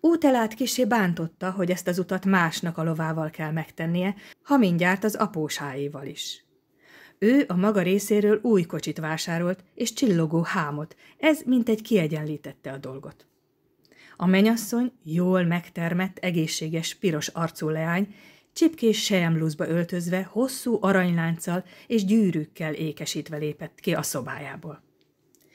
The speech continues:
Útela szeme a legtisztább boldogságtól sugárzott. Már azon a ponton volt, hogy szavakba önti elragadtatását, amikor eszébe jutott, hogy ezzel a maga dolgait dicsérni,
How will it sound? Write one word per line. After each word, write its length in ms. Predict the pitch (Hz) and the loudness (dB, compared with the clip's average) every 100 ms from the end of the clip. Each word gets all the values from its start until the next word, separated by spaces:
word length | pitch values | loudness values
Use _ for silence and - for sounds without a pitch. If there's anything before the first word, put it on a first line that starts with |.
| - - - | -20 -20 -10
Útela 440 | - 247 277 233 196 | 0 2 4 4 2
szeme 260 | - 196 | 2 2
a 160 | 208 175 | 2 2
legtisztább 600 | 180 220 - 185 170 160 | 0 0 -4 -4 -4 -2
boldogságtól 720 | 160 151 151 - 156 147 151 | 0 0 -2 -4 -6 -6 -8
sugárzott. 760 | - 165 147 147 - 165 _ _ _ - - - | -6 -6 -6 -10 -10 -14 _ _ _ -20 -14 -2
Már 200 | 180 - | 0 4
azon 240 | 311 294 | 4 4
a 80 | 175 | 2
ponton 420 | 226 233 208 180 | 2 0 2 0
volt, 240 | 180 247 247 | 2 2 0
hogy 120 | 220 | 0
szavakba 460 | 269 214 190 165 170 | 0 2 2 0 0
önti 380 | 185 180 190 | 0 2 0
elragadtatását, 1000 | 180 170 160 160 - 160 165 160 185 190 - - | 0 0 0 -2 -6 -6 -6 -4 -4 -6 -8 -6
amikor 280 | 269 277 269 | 0 2 2
eszébe 380 | 320 320 233 202 | -2 0 0 2
jutott, 320 | 190 185 214 | 2 0 -4
hogy 120 | 185 165 | -4 -2
ezzel 320 | 254 254 185 | -2 2 2
a 40 | |
maga 340 | 180 226 214 175 | 4 4 2 0
dolgait 640 | 156 156 151 143 147 165 | 0 -4 -4 -8 -8 -6
dicsérni, 640 | 165 151 - 160 156 175 | -6 -6 -4 -4 0 -2